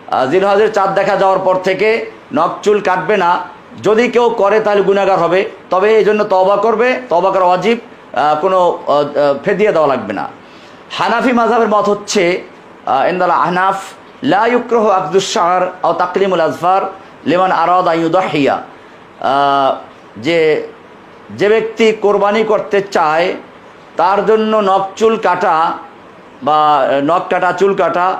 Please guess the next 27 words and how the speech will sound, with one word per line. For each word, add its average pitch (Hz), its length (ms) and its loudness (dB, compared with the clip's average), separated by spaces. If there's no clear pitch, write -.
এটা 180 240 -2
মাকরু 190 480 0
নয়। 180 360 2
কবলা 180 380 2
দুখুলিল 175 360 0
আশার 175 320 0
আও 160 220 2
আসনাহা, 160 640 0
এই 147 180 0
দশ 165 240 0
দিনের, 175 420 -2
আ, 139 340 0
জিলহজের 175 320 0
মাসের 170 320 0
দশ 165 180 2
দিন 175 140 -2
শুরু 170 180 0
হয়ে 175 180 2
গেলে 160 260 2
বা 156 120 0
মাঝখানে, 156 600 -2
ওয়ালা 170 200 2
ইউমনা 214 440 2
মিন 196 200 0
যালিকা, 175 580 0
আর 156 380 2
এটা 190 500 0